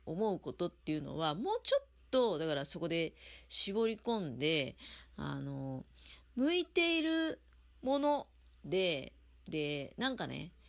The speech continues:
より上達していけそうなもの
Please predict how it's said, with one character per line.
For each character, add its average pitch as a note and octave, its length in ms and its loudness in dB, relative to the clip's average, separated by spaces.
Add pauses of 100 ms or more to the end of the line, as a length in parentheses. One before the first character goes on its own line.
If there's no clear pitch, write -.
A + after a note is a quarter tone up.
(480)
よ G#3+ 180 2
り D4 280 0 (420)
上 C4+ 380 0
達 C4 480 -2
し - 140 -2
て B3+ 120 0
い A3+ 140 -2
け C#4 180 -2
そ G4 300 -2
う D4+ 40 0
な F3 160 0
も D3 220 -4
の F#3 260 0